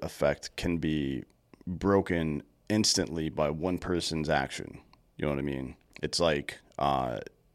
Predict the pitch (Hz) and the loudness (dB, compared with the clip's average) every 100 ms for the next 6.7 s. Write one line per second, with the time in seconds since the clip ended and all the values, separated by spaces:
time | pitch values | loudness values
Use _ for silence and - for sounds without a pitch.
0 | _ - - - 98 101 85 - 90 - | _ -4 0 4 4 2 -2 0 0 0
1 | 80 73 73 76 78 71 73 65 - - | 0 0 2 4 4 2 -2 -4 -6 -6
2 | - 73 71 71 67 60 69 - 76 69 | -6 -6 -2 -2 -2 -4 -4 0 0 2
3 | 64 64 60 67 58 57 50 50 76 71 | 0 0 -2 -4 -4 -4 -6 -6 -6 -4
4 | 73 71 65 - - - - - 71 65 | -4 -6 -8 -14 -20 -20 -12 0 2 2
5 | 53 - _ - 95 92 104 98 85 78 | 0 -6 _ -2 0 2 2 2 0 -2
6 | - 95 82 58 85 82 78 | 0 0 0 -2 -2 -2 -4